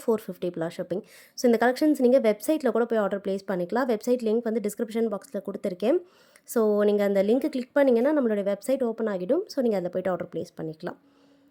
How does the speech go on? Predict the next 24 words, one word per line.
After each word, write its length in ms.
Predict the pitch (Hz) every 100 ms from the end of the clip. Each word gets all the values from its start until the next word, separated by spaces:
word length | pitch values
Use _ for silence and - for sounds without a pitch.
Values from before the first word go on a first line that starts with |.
| _
இந்த 240 | - 285 339
மாடல் 280 | 285 254 269
வந்து 180 | 240 240
பார்த்தீங்கன்னா, 360 | 208 190 190 233 330 - 214 -
உருவம் 380 | 240 285 294
இல்லாம 420 | 254 226 233 233 247
வேணும்னு 340 | 208 208 220 220
கேட்குறவங்களுக்காக 640 | 180 185 180 180 175 175
இது. 340 | 196 175 226 330
So, 180 | 240
இது 200 | 208 208
வந்து 180 | 220 214
ஒரு 120 | 247 214
சின்ன 280 | 240 233 254
ஃப்ளவர் 260 | 226 190 214
டிசைன் 340 | 214 208 196
மாதிரி 280 | 185 180 196
வரும். 320 | 185 190 339 - - -
So, 220 | - 240
உருவம் 380 | 214 240 277 285
இல்லாம 340 | 262 233 233 247
பார்க்குறீங்கன்னா 540 | 220 202 208 185 220 233
புக் 240 | 226 -
பண்ணிக்கலாம். 420 | 175 170 190 220